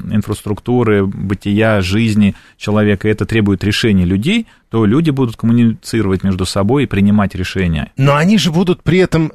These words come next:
Speaker 2: субъективны. А вот как раз в этом случае нужны объективные решения, которые
Speaker 1: Вот
Speaker 2: как раз и
Speaker 1: в данном
Speaker 2: может
Speaker 1: случае искусственный интеллект — это что такое? Это, в принципе,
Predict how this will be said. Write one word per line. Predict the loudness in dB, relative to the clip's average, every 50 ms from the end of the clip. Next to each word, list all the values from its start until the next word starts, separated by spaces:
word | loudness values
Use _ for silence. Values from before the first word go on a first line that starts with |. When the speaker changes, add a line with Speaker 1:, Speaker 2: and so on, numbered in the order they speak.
| -6
Speaker 2:
субъективны. | -8 -6 -4 -4 -4 -4 -4 -6 -4 -2 0 0 0 -2 -4 -6 -10 -14 _ _ _ _
А | -2 0
вот | 0 0 0
как | 0 0 0
раз | 0 0 0 2
в | 0
этом | 0 0 0 -2
случае | -2 -2 -2 -2 0 0 0 2
нужны | 2 0 0 0 0 0
объективные | 0 0 -2 -4 -2 -2 0 2 2 2 2
решения, | 2 0 0 0 0 2 2 2 2
которые | 0 0 2 2 2 2
Speaker 1:
Вот | 2
Speaker 2:
как | 0 2
раз | 2 2 2 2
и | 2
Speaker 1:
в |
данном | 2 2 4 2 2 0
Speaker 2:
может | 0 -2
Speaker 1:
случае | -2 -2 -2 -2 0 -2 0 0 2 0 0 0 -2
искусственный | -4 -4 -4 -4 -4 -2 0 0 0
интеллект — | 0 0 0 -2 0 0 0 -2 -4 -6 -4
это | -2 -2 0 -2 -2 -2 -4
что | -2 -4 -4
такое? | -2 -2 -4 -4 -4 -2 -2 -2 -2
Это, | -2 -4 -4 -4 -6
в | -6 -4
принципе, | -2 -2 0 0 -2 -4 -4 -6 -6